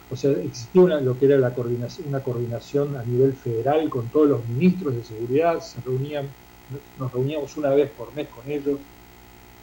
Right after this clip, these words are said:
O sea, había una conducción y había, entre todos los ministros,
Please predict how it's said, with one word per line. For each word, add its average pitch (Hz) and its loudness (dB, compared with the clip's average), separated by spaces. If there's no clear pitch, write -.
O - -14
sea, 151 0
había 208 2
una 202 2
conducción 196 -2
y 135 0
había, 180 2
entre 135 -6
todos 233 6
los 202 2
ministros, 156 -2